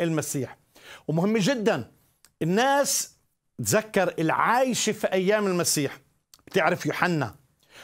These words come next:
وبتعرف يسوع، وما فيش أي كلام ممكن أنت تتلخبط فيه. لا، لا، لا، لا، الناس كلها عارفة، عارفة يوحنا وعارفة عن المسيح.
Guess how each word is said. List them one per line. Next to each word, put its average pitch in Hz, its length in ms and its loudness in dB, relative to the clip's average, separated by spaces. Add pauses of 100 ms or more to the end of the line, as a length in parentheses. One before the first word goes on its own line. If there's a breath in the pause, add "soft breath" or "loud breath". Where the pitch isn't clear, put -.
(100)
وبتعرف 127 500 -2
يسوع، 160 480 0 (520 soft breath)
وما 160 200 2
فيش 262 520 0
أي 214 180 2
كلام 208 460 2
ممكن 196 340 -2
أنت 196 280 -2
تتلخبط 165 800 -2
فيه. 185 160 -2
لا، 185 140 2
لا، 202 140 2
لا، 202 140 0
لا، 196 300 -2 (280)
الناس 175 500 0
كلها 214 340 0
عارفة، 180 480 0 (380)
عارفة 147 380 0
يوحنا 214 500 -2 (360 soft breath)
وعارفة 151 440 0
عن 185 320 0
المسيح. 170 480 -4